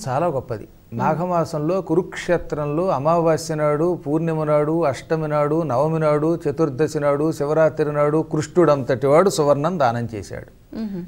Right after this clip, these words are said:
Speaker 1: కాబట్టి గొప్ప దానాల్లో కల్లా దానం సువర్ణం. రెండవది భూదానం. ఎంతో కొంత మనకు తోచింది, గో చర్మం అంతా అని చెప్పాడండి. ఆవు చర్మం చిట్లిపోతే ఎంత ఉంటుంది,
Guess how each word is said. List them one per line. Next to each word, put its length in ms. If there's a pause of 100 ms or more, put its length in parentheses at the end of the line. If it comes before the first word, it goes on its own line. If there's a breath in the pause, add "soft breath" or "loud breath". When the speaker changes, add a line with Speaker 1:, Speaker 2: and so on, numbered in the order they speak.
Speaker 1:
కాబట్టి 440 (280 loud breath)
గొప్ప 280
దానాల్లో 480
కల్లా 240
దానం 400 (140)
సువర్ణం. 460 (1120 soft breath)
రెండవది 440
భూదానం. 680 (640)
ఎంతో 300
కొంత 180
మనకు 220
తోచింది, 400
గో 340
చర్మం 440
అంతా 240
అని 120
చెప్పాడండి. 720 (840)
ఆవు 240 (100)
చర్మం 200
చిట్లిపోతే 500
ఎంత 160
ఉంటుంది, 440